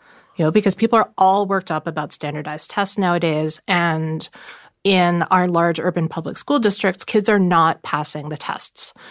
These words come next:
So I discovered that the same people who write the books write the tests. And originally I thought, "Oh, well, I, I used to be a test prep teacher. So, like, I'm gonna go in, I'm gonna write, like, some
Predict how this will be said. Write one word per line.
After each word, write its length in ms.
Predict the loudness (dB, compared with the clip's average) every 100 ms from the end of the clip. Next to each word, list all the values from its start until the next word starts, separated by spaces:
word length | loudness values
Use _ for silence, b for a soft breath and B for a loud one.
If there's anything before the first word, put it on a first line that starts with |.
| B
So 600 | B 2 4 4 4 0 -4 _
I 160 | 2 2
discovered 540 | 2 0 0 0 0
that 120 | -2 -4
the 80 |
same 240 | -2 2 2
people 300 | 0 0 2
who 160 | 2
write 420 | 2 2 2 0 -2
the 60 |
books 560 | 0 2 2 -2 -8 -10 _ -4
write 240 | -2 0
the 80 | -4
tests. 640 | -6 -4 -2 -2 -6 -8 -12 b b
And 140 | 2 4
originally 640 | 4 4 2 2 2 2
I 160 | 2 0
thought, 260 | 2 0 2
"Oh, 100 | 0
well, 300 | 2 2 2
I, 480 | 2 2 2 0 -2 _ _ _ _ -6
I 60 |
used 260 | -2 -2 0
to 140 | 0
be 300 | 0 0 0
a 60 | -2
test 280 | 0 0 0
prep 220 | -2 -2
teacher. 360 | 0 0 0 0
So, 160 | 0
like, 200 | 2 0 0
I'm 140 | 2 4
gonna 160 | 4
go 180 | 2 2
in, 140 | 4
I'm 100 | 2
gonna 160 | 2 0
write, 320 | 2 2 2
like, 160 | -2 -2
some 340 | 0 2 2